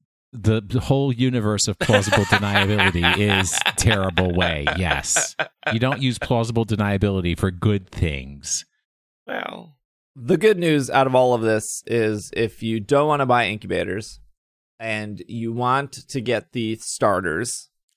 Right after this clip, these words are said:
Speaker 3: those
Speaker 1: The clone starters.
Speaker 3: <laughs> the clone starters, they will also be available in raids, which I said this before, I would rather spend a dollar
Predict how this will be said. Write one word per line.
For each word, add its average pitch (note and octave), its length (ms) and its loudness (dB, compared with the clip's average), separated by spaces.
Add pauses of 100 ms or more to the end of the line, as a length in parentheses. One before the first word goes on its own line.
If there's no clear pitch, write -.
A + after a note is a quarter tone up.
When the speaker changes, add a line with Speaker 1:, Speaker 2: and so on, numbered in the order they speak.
(120)
Speaker 3:
those A2+ 460 4
Speaker 1:
The A#2 60 4
clone B2+ 260 2
starters. D2+ 440 0
Speaker 3:
<laughs> - 0 -
the C3+ 100 4
clone D#3+ 380 2
starters, G#2 540 0
they A#2+ 120 2
will A#2+ 140 4
also C3+ 300 4
be B2+ 120 2
available G#2+ 420 2
in F#2+ 60 -6
raids, D2+ 440 -4 (400)
which B2+ 420 -4 (480)
I D#3 80 -2
said C#3+ 220 0
this B2 120 -2
before, D#3+ 560 2 (580)
I - 40 -14
would G#2+ 120 -2
rather A#2 260 2
spend A#2+ 280 0
a A#2 40 2
dollar A#2+ 600 4